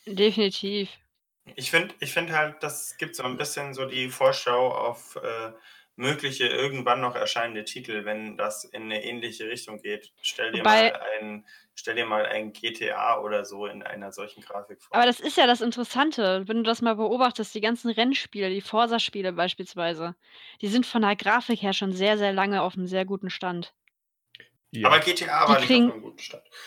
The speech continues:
Speaker 2: <clears throat>
Speaker 1: Nee, nee, das G T A tatsächlich nicht, aber jetzt, ich, ich rede jetzt zum Beispiel von den Forza-Spielen oder die Need for Speed-Teile. Die
Speaker 2: Mhm.
Speaker 1: waren k-, oder, oder die Formel eins Spiele, sag ich mal, die sind von der Grafik her und von der Umsetzung schon sehr lange sehr gut.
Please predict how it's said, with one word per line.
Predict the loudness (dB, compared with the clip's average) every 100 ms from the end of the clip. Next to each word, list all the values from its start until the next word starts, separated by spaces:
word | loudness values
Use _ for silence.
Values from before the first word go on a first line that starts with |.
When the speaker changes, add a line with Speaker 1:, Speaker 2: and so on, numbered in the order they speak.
| -20 _
Speaker 2:
<clears throat> | -14 -12 -14 -12 0
Speaker 1:
Nee, | 4 6
nee, | 8
das | 6 4 0
G | -2
T | 2 4
A | 6
tatsächlich | 4 2 2 4
nicht, | 4 2
aber | 2 2
jetzt, | 2 -2
ich, | -8 -6
ich | -6 -2
rede | 0 0
jetzt | 0
zum | 0
Beispiel | 2 2
von | -2
den | -4
Forza-Spielen | 2 2 4 2 0 2 0
oder | 2 2
die | 2
Need | -2
for | -2 -4
Speed-Teile. | -2 -4 0 2 2 2 -2 -10 _ _ _ _
Die | -2 4
Speaker 2:
Mhm. |
Speaker 1:
waren | 6 4 -2 _ _ _ _ -20
k-, | -20 -12
oder, | -2 4 6 6
oder | 4 4
die | 2 0 0 -2
Formel | 0 2 4
eins | 2 2 0
Spiele, | -2 -2 0 0
sag | -2
ich | -4 -6
mal, | -2 0 -2
die | -6 -2
sind | 0 0 -4 -14 _ _ -14 -4
von | 0
der | 2 0
Grafik | 2 6 8 6 -2 0
her | 4 4
und | 4 -2
von | -6
der | -2
Umsetzung | 0 2 2 0 -4 -8
schon | -6 -6
sehr | 2 4 6
lange | 6 2
sehr | 2 -2
gut. | -2 -6 -6